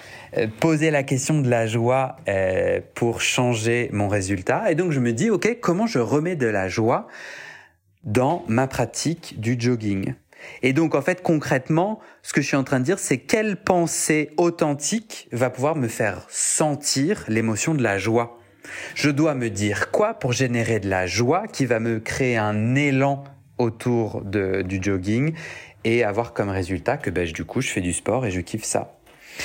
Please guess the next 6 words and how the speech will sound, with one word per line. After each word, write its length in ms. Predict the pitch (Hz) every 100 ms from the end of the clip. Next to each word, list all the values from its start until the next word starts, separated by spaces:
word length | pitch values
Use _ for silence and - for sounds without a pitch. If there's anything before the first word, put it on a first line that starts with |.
| - - - - -
Et, 340 | 143 175 196 -
euh, 680 | 123 120 117 113 110 110 107
donc 240 | 135 131
là, 140 | 226
en 80 | 196
fait, 500 | 143 190 214 - -